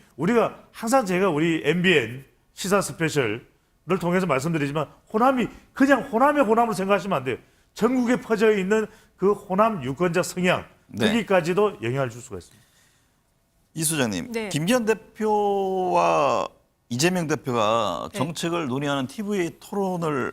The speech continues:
Speaker 2: 하기로 했잖아요.
Speaker 3: 네, 그렇습니다.
Speaker 2: 어, 뭐, 대화 형식, 의제에 대해서 추가 논의가 있을 텐데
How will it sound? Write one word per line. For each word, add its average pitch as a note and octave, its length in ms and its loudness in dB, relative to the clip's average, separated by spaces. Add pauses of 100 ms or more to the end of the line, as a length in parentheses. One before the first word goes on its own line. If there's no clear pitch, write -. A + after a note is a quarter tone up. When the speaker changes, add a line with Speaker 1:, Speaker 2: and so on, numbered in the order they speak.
(140)
Speaker 2:
하기로 C3+ 280 -8
했잖아요. F2+ 540 -8
Speaker 3:
네, G2+ 160 -4
그렇습니다. - 300 -16
Speaker 2:
어, F#2 40 -16
뭐, G2+ 340 -14
대화 B2+ 280 -2
형식, C#3 440 -8
의제에 A2 1120 -8
대해서 G#2+ 760 -10
추가 D3+ 280 -10
논의가 A2+ 280 -6
있을 G2+ 220 -6
텐데 F2 480 -12